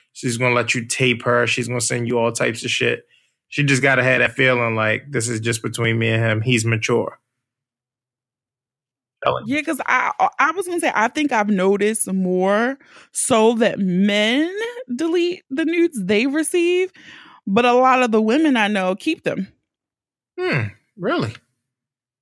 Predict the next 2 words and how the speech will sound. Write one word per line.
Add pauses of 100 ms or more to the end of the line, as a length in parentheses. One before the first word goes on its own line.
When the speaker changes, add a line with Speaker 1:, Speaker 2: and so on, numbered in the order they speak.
(1040)
Speaker 2:
Yeah. (140)
Speaker 1:
<laughs>